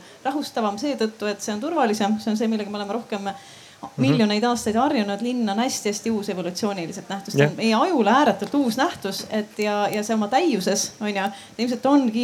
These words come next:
Speaker 1: kuidagi ohtlik ja ebanormaalne, et meile
Speaker 2: Mhm.
Speaker 1: meeldib ka vaadata, ka täna veel meeldib meile neid fraktaalseid, vigadega fraktaalseid pilte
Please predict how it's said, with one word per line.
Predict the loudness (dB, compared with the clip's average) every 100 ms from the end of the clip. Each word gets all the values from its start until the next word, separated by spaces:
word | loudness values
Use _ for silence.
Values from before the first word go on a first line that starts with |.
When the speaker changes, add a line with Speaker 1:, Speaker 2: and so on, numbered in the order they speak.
| 2
Speaker 1:
kuidagi | 2 2 2
ohtlik | 0 -4 -2
ja | 0
ebanormaalne, | 0 0 2 2 2 -4 -6
et | -8
meile | -6 0
Speaker 2:
Mhm. |
Speaker 1:
meeldib | 2 4 2 -2 -8
ka | 0
vaadata, | 2 2 -2 -8
ka | 0
täna | 4 6 4 2
veel | 0 0
meeldib | -4 -6 -8
meile | -8 -8 -10
neid | -12
fraktaalseid, | -8 0 0 0 -6 -2
vigadega | 4 4 2 -4
fraktaalseid | -4 -6 -2 -2 -2 -8
pilte | -10 -10 -8